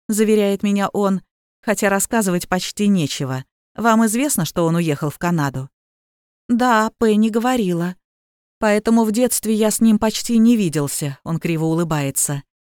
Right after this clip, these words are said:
«Судя по всему, он не семейный человек, хотя мама старалась уберечь меня от всех подробностей их совместной жизни.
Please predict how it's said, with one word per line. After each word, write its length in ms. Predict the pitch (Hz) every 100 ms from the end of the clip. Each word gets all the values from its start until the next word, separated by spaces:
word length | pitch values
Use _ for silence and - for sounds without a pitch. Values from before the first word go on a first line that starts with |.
| _
«Судя 280 | - 269 233
по 140 | 226 214
всему, 340 | - 220 240
он 220 | 214 214
не 80 | 220
семейный 500 | - 226 262 226 165
человек, 560 | - 170 165 160 156 - _
хотя 340 | - 185 180 170
мама 280 | 196 240 196
старалась 520 | - 180 196 185 214
уберечь 440 | 202 214 156 -
меня 380 | 156 156 143 135 _ _ _
от 240 | 180 151 -
всех 340 | - 170 -
подробностей 840 | 185 180 185 139 143 135 - 135
их 240 | 135 170 -
совместной 580 | 170 160 165 139 165 160
жизни. 480 | 165 135 127 123